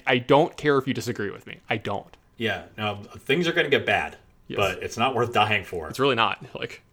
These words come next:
Speaker 1: like, it, the, the people who are going to die are the ones who, like, don't reap the benefits from the market either. Like, they're, they're literally, like, using your lives to, to, I'm, I'm not gonna go down this l-, road. That's gonna take too much. And I know you're loving it. I know you're loving every minute of this.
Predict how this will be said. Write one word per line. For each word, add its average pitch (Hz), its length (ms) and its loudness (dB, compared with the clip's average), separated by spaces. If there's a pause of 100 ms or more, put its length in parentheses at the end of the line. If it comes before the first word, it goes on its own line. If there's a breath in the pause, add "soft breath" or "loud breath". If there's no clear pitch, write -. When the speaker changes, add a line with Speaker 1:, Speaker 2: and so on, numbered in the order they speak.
(220)
Speaker 1:
like, - 180 4 (560 soft breath)
it, 151 220 2 (140)
the, 143 100 2
the - 180 -4
people 151 260 0
who 190 60 8
are 185 100 8
going 147 200 4
to 127 80 -4
die 110 400 0 (400 soft breath)
are 143 100 2
the 131 80 2
ones 143 300 2
who, 156 140 0
like, 131 180 2 (180)
don't 120 360 2 (800)
reap 135 320 -2
the 120 80 -2
benefits 113 440 -2
from 107 160 -8
the 98 80 -12
market 120 360 0
either. 123 200 0 (320)
Like, 107 280 -8 (420)
they're, 127 260 -2
they're 123 160 0
literally, 147 320 2
like, 123 160 2 (160)
using 135 340 0
your 120 180 0
lives 110 400 0
to, 113 120 -4 (220)
to, 117 120 -2 (380)
I'm, 180 260 6
I'm 160 120 8
not 139 140 4
gonna 113 120 2
go 107 140 -2
down 101 140 -8
this 107 160 -10
l-, 120 160 -12
road. 110 240 0
That's 120 180 2
gonna 113 100 0
take 107 200 -6
too 110 100 -8
much. 117 320 -2
And 151 100 2
I 123 80 6
know 175 140 8
you're 165 180 8
loving 139 320 8
it. 151 200 6
I 160 60 4
know 175 100 8
you're 185 160 12
loving 160 280 6
every 147 240 6
minute 151 260 4
of 160 100 4
this. 165 320 2